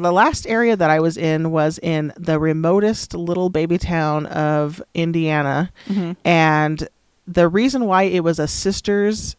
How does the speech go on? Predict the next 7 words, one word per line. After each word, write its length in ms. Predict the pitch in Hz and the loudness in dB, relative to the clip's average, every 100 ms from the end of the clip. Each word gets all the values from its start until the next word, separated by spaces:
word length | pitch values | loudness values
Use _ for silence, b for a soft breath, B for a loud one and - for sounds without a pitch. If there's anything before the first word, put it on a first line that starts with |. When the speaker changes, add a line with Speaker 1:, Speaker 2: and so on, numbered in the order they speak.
| _ - | _ -4
Speaker 1:
and 200 | 160 160 | -2 -2
senior 440 | - 185 190 190 | -2 0 2 0
couples 560 | 185 - 165 160 156 151 - | 0 -4 -2 0 -2 -4 -4
only 400 | 160 165 170 165 | -2 0 -2 0
mission 640 | 160 165 - 123 135 175 B B B B - | 0 0 -2 -4 -6 -8 B B B B 2
was 220 | 160 160 | 2 4
because, 1040 | - 151 - 151 147 147 143 139 - - | 0 -2 0 0 2 2 0 -6 -10 -12